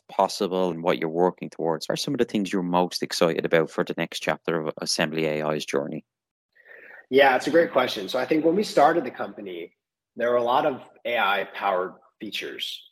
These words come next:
Speaker 2: that companies were building. So they'd have their products or they'd have their applications, and then they would tack on this A I powered feature. So maybe, like, Apple launched visual voicemail,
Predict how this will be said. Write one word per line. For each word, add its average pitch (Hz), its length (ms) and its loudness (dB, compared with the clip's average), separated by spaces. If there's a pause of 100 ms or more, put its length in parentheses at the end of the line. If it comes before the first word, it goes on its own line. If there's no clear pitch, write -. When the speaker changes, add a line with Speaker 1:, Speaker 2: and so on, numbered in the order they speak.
Speaker 2:
that 85 340 -2
companies 85 420 -10
were 82 80 -10
building. 76 360 -4
So - 140 0
they'd 101 140 2
have 113 220 4
their 92 100 0
products 135 600 6
or 80 220 -8 (140)
they'd 87 120 -12
have 90 200 -4
their 73 280 -6 (460)
applications, 117 760 -4
and 98 100 -8
then 98 60 -10
they 98 80 -4
would 92 160 -8
tack - 320 -4
on 87 240 0
this - 200 -8
A 92 140 -4
I 80 140 0
powered 80 340 -2
feature. - 360 -10 (100)
So - 160 -12
maybe, 87 500 -6
like, - 200 -2 (220)
Apple 107 320 4
launched 87 380 2
visual 85 360 -6
voicemail, 76 640 -6